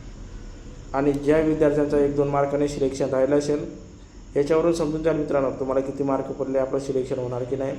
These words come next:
ते तुम्हाला समजून जाईल. त्याच्यामुळे ज्यांचं सिलेक्शन झालं त्यांना कॉंग्रॅच्युलेशन, आणि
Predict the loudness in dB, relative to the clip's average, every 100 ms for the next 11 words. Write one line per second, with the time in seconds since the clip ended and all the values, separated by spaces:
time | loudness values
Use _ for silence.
0 | -12 -18 -20 -20 -12 -4 0 0 0 2
1 | 4 4 4 2 -6 -14 -18 -18 -20 -18
2 | -4 -2 2 4 4 2 0 0 0 0
3 | 2 2 2 2 2 2 -2 -8 -6 -2
4 | 0 0 2 4 6 4 4 -2 -6 -12
5 | -10 -6